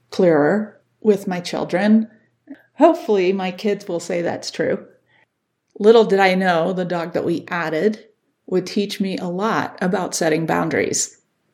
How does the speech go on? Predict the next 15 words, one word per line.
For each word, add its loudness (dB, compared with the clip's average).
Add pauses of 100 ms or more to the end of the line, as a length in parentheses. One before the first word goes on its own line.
(220)
She 2
was 6
a 6
fantastic -2
dog 0 (720)
with 4
her -2
pack -4
members. -8 (380)
She -2
never 2
growled 2
at 2
my 0
kids, 0